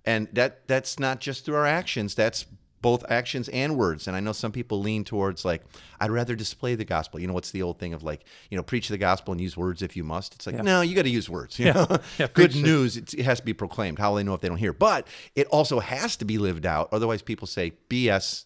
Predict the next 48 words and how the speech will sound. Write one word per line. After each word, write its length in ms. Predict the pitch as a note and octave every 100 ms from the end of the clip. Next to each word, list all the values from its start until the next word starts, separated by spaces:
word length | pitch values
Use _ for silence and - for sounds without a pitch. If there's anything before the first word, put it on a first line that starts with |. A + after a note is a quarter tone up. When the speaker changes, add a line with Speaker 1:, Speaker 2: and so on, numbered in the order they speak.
| -
Speaker 1:
I 80 | F#2
don't 160 | G2
believe 260 | G2 G2 F2+
you," 120 | E2
Speaker 2:
Yeah. 120 | B2
Speaker 1:
'cause 200 | C3+ -
I 80 | F#2
look 160 | F#2 G2+
at 100 | -
your 80 |
life 320 | G#2 E3+ C#3+ - - - -
and 120 | C3
you 80 | D3
look 140 | D#3+
just 200 | - D3+
like 140 | D#3 D3
everybody 320 | D3+ D#3 D#3+
else 200 | G#3+ B3
all 120 | A2
week. 260 | F2+ - - _ -
Speaker 2:
Yeah. 80 | A2
Speaker 1:
But 80 | -
then 140 | C#3+
you 60 | C3
say, 140 | C#3+
"Oh, 180 | C#3 C3+
no, 140 | B2
I, 240 | A2 G#2 G2+ - A2+
I, 180 | G2 F2+
I 60 | F#2
go 80 | F2
to 60 |
church, 240 | E2 A2 -
though," 140 | C#2+ - _
or 160 | F#2+ E2
something. 380 | - G2 D2 C2+
Like, 120 | E2+
Speaker 2:
Yep. 140 | A2 G#2+
Speaker 1:
"Okay, 440 | A#2 E3 D3 A#2+ A#2
what, 140 | A#2 G#2+
is 80 | F#2
that 220 | G#2 -
the 60 |
bar?" 400 | A2 A2+ B2 D3 -
<laughs> 40 |
I 80 | D#3+
don't 180 | G3 - - -
Speaker 2:
I 40 | -